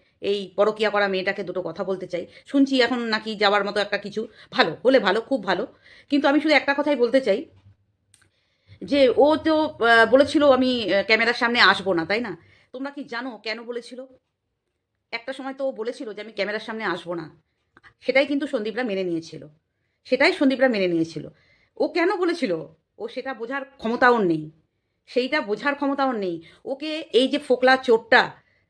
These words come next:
যার গলা ধরে ঝুলে রয়েছে ও, হ্যাঁ, এই চোরটার মধ্যে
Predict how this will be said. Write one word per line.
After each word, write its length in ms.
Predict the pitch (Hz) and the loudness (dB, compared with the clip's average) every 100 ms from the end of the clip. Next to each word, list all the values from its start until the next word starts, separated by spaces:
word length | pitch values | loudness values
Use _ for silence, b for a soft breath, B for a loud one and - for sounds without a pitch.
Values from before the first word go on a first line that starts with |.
| _ | _
যার 320 | 151 226 226 | 0 2 2
গলা 220 | 208 214 | 2 0
ধরে 240 | 208 233 226 | 0 -2 -4
ঝুলে 200 | 196 220 | -2 2
রয়েছে 280 | 226 233 185 | 2 0 -4
ও, 220 | 160 151 _ - | -6 -14 _ -14
হ্যাঁ, 240 | 214 285 b b b | -12 -12 b b b
এই 240 | 254 294 | 2 4
চোরটার 400 | 285 262 269 277 | 2 2 4 4
মধ্যে 460 | 269 226 226 196 | 4 4 4 4